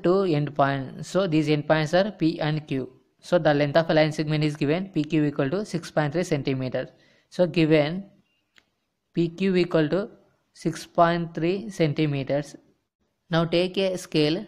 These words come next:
that is nothing but a ruler. So this is a ruler. So this ruler contains fifteen centimeters length totally. Now draw a line segment six point three centimeters by using this ruler.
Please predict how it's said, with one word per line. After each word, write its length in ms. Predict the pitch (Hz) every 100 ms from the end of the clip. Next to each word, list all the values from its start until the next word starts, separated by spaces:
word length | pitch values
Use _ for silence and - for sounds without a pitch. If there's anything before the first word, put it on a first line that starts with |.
| -
that 180 | 151 151
is 120 | 147
nothing 260 | 147 156
but 160 | 156 170
a 80 | 160
ruler. 520 | 139 143 131 147 202 -
So 180 | - 190
this 240 | 151 147
is 160 | 160 147
a 220 | 190 208 - 170
ruler. 580 | 143 147 139 135 180 - _ _ _ _ _ _ _ _ _ _ _ _ _ _ _ _
So 240 | - 185 185
this 360 | 175 175 - - -
ruler 320 | 165 170 185
contains 460 | 180 156 147 160 165
fifteen 440 | 196 190 156 175
centimeters 680 | 165 160 151 151 151 165 160
length 360 | 165 143 139 143
totally. 520 | 135 131 127 120 - _ _ _ _ _ _ _ _ 165
Now 160 | 170
draw 180 | 165 151
a 160 | 175 170
line 200 | 151 151
segment 540 | 175 151 151 165 - _ _ _ _
six 280 | - 160 -
point 240 | 165 156
three 200 | 160 165
centimeters 760 | 165 147 147 143 143 160 185 -
by 140 | 165 151
using 400 | 147 147 160 170
this 220 | 151 147
ruler. 500 | 139 131 139 196